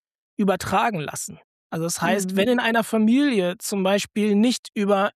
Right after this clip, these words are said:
Speaker 1: Emotionen gesprochen wird, dann ist es quasi ein, ein Standard, der gesetzt ist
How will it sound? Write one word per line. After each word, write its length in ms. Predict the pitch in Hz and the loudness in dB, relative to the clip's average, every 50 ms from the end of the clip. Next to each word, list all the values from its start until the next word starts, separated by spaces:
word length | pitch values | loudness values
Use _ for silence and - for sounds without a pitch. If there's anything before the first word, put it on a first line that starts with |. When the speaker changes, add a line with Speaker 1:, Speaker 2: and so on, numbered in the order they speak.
| _ - | _ -2
Speaker 1:
Emotionen 540 | 208 196 196 190 - - 220 202 208 202 | -2 0 -2 -2 -2 0 0 2 2 0
gesprochen 600 | 190 180 - - 147 - 240 247 - 220 170 143 | -2 -4 -6 -8 -2 -2 -2 0 0 -4 -8 -8
wird, 280 | 127 131 139 139 - - - _ _ _ _ _ _ _ _ _ _ _ _ - | -8 -12 -14 -14 -18 -20 -20 _ _ _ _ _ _ _ _ _ _ _ _ 0
dann 400 | 175 180 175 185 185 185 190 - - | 2 2 2 2 2 0 0 0 0
ist 220 | 226 226 - - | -2 -2 0 -2
es 140 | 233 208 - | -4 -4 -4
quasi 380 | - - 202 196 214 196 202 202 | -2 0 2 2 2 2 2 2
ein, 400 | 196 190 190 185 185 190 190 185 | 2 2 4 2 2 2 2 0
ein 120 | 185 185 | 0 0
Standard, 540 | - - - 233 277 311 254 175 156 - - | -2 0 0 0 0 2 0 -2 -2 -4 -6
der 120 | 151 147 | -8 -6
gesetzt 440 | 151 147 139 147 143 - - - - | -6 -6 -6 -6 -8 -8 -10 -12 -6
ist 300 | 190 196 165 156 - | -4 -4 -4 -4 -8